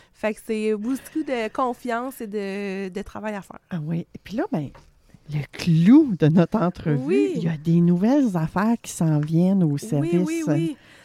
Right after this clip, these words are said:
Speaker 2: euh, de proche aidant.
Speaker 1: C'est vraiment un trou de service, si je peux dire ça, qui était là,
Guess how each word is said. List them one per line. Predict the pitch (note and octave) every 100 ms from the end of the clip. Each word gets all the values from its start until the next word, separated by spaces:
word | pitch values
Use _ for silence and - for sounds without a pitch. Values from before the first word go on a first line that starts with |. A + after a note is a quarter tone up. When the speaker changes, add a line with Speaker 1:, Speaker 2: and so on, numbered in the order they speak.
| -
Speaker 2:
euh, |
de | D#3+
proche | D#3+ E3
aidant. | E3+ D3 E3 F3+ G#3 -
Speaker 1:
C'est | - - A#3+ A#3 A3+
vraiment | B3 B3 D#4
un | D4 B3 A3+ A3 A3
trou | G#3+ - D#4+
de |
service, | - C4+ B3 A3 B3 -
si | B3
je | -
peux | A#3+
dire | A3+ A3
ça, | - A#3+
qui | -
était | F#3 A3
là, | G#3+